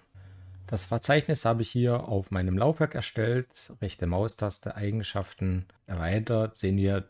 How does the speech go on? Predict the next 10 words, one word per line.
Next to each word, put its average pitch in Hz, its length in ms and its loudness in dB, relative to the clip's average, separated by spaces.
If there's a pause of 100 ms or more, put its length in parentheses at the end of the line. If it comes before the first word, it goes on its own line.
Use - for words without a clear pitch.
(140)
diese 90 200 -2
Dateien 90 380 0
werden 90 220 2
hier 87 260 2
mit 87 220 -2
der 85 160 -8
E 87 80 -6
F 82 100 -10
S-Verschlüsselung 113 800 0
verschlüsselt, 101 720 -2